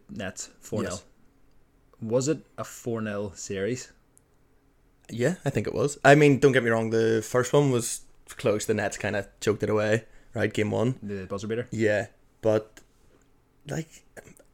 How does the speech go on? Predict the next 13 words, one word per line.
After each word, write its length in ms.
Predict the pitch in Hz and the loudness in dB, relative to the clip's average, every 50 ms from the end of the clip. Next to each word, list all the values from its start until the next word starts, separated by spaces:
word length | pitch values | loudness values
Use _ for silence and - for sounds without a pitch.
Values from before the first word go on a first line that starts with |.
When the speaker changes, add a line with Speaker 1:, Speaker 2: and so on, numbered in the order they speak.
| _ - - _ - | _ -20 -18 _ -8
Speaker 2:
hindsight's 640 | - 160 165 170 160 - 180 170 - - - - - - - - - - - | -4 -2 -2 -2 0 0 0 -2 -2 -4 -6 -8 -10 -14 -14 -14 -10 -4 -2
a 120 | - 123 | 0 2
wonderful 340 | 120 120 120 110 123 120 110 | 2 2 0 0 0 0 0
thing, 280 | - 117 120 147 156 | 2 2 2 2 2
but 200 | 139 135 127 - - - - - | 0 -2 -2 -4 -6 -20 -20 -16
fuck 280 | - - 165 156 - | -10 -8 -8 -8 -6
me, 240 | 123 113 110 117 135 | -4 -2 0 0 0
like, 220 | 156 160 139 - | 0 0 -2 0
the, 220 | - 131 123 120 113 - _ - | 0 0 0 0 -2 -4 _ -6
the 60 | - | -4
Celtics 420 | 113 - - 110 117 - - - - | -2 0 0 0 0 0 0 0 -2
are 140 | 110 - - _ | -4 -6 -6 _
such, 480 | - - - - 113 110 - - - - | -2 0 0 0 0 -2 -2 -6 -10 -14